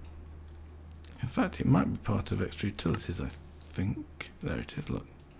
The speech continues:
So two blocks of wood, any type, and a potion of healing. So we've got to make a brewing stand. So let's do that next. So I think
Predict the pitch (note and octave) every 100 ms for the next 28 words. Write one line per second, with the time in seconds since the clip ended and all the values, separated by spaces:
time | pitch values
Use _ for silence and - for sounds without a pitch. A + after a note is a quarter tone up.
0 | - - - - - - - - - -
1 | - - A2+ - - A#3 C#3 - - G#2
2 | G2 A2 - - - - A#2 G2+ - G2
3 | - - - - - - A#2+ - B2 B2
4 | - G#2 - G#2 E2+ C#2 D#2 - A2 B2
5 | - - G#2+ - G#2 G2 D#2 - - -
6 | - - - - - - - C3 B2 B2+
7 | - G2 E2+ - - E2+ - - - -
8 | B2 A#2 G2+ G#2+ - - - G#3+ E3+ -
9 | -